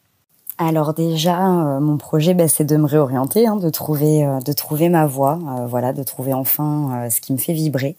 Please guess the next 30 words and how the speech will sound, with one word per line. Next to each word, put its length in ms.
Et 140
puis, 480
euh, 640
à 360
plus 160
long 180
terme, 440
il 40
y 40
a, 60
il 60
y 40
a 40
des 320
choses 240
dont 140
j'ai 140
très 280
envie. 420
C'est, 520
c'est 260
quelque 220
chose 200
dont 100
j'ai 180
très 220
envie, 180
pardon, 280
c'est 200
de, 320